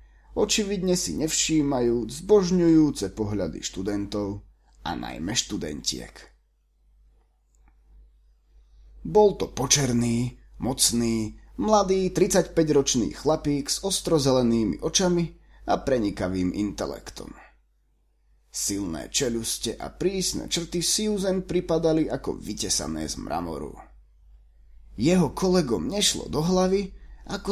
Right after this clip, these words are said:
sa tento vyše sto osemdesiat centimetrov vysoký chlap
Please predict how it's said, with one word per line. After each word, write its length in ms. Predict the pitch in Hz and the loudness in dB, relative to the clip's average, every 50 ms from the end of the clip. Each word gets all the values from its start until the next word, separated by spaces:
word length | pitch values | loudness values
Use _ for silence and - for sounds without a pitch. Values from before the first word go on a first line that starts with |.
| 202 - | -2 0
sa 160 | - 190 185 | 0 -2 -4
tento 560 | - - - 180 185 190 190 175 - 185 185 | -2 0 2 2 2 2 0 0 0 0 0
vyše 640 | 190 185 180 175 170 175 175 - - 151 117 - - | 0 0 -2 -2 0 0 2 2 2 2 0 0 0
sto 240 | - - - - - - | -2 -2 -2 -4 -6 -4
osemdesiat 720 | 160 - - 175 170 175 165 175 170 - - 156 113 - - | -4 -4 -2 -2 -2 -2 -2 -2 -4 -2 -2 -4 -4 -4 -4
centimetrov 800 | - 156 160 170 - 180 175 170 170 160 - - 156 123 92 - | -4 -2 -2 -2 -2 -2 -2 0 -2 -2 -2 -2 -2 -2 0 -2
vysoký 480 | 117 147 - 175 175 - - 110 - | -2 -2 -2 -2 -4 -6 -8 -14 -14
chlap 400 | - - - 117 165 214 214 - | -12 -10 -6 -4 -4 -4 -6 -8